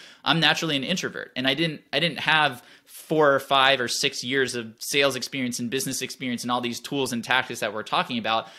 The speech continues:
I was just a college kid who thought, like, I had bad grades and I didn't know what my future was all about. Like, what could I add to these people?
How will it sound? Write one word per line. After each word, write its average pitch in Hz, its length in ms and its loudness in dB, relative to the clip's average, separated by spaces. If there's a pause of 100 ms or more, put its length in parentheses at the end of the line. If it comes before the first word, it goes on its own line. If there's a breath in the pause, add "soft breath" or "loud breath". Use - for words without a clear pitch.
(200 loud breath)
I - 40 -2
was 233 120 0
just 233 120 -2
a 170 60 2
college 175 400 2
kid 143 180 2
who 139 140 -4
thought, 143 240 2
like, 139 300 0
I 135 100 2
had 135 160 2
bad 131 280 0
grades 131 280 -2
and 123 80 -2
I 120 60 -2
didn't 127 180 -4
know 123 140 -2
what 127 100 -4
my 113 160 -4
future 147 300 -6
was 113 120 -4
all 117 140 2
about. 113 200 0
Like, 113 140 -4
what 131 200 -2
could 147 100 0
I 131 260 0
add 120 280 0
to - 80 -10
these 113 260 -10
people? 113 500 -6